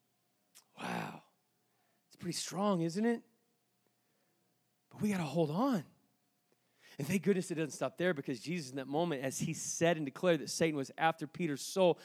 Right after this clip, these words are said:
he said, "But I have prayed for you." Pretty simple right there, isn't it?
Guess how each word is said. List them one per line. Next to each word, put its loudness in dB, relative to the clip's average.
he 0
said, 0
"But -2
I 6
have 0
prayed 0
for -4
you." -2
Pretty -14
simple -8
right -4
there, 0
isn't -4
it? -6